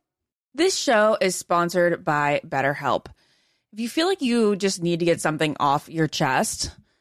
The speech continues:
whether it's work, family, relationships, we all carry around different stressors all day,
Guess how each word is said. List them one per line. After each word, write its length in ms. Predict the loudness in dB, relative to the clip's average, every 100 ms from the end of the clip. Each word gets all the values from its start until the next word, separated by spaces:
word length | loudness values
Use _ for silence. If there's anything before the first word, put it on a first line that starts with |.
| _
whether 300 | 0 2 2
it's 220 | -2 -6 _
work, 400 | 2 4 2 -2
family, 720 | -16 _ 0 2 2 2 2
relationships, 960 | 0 0 2 2 0 0 0 0 -8 -18 _ _ _ _ _ _ _ -4
we 240 | 0 2
all 180 | 2 0
carry 420 | 0 2 2 2
around 420 | 2 2 2 2
different 260 | 0 -2 -4
stressors 640 | -2 -2 -2 -8 -8 -8 -8 -10 _ -2
all 200 | 2 2
day, 280 | 2 0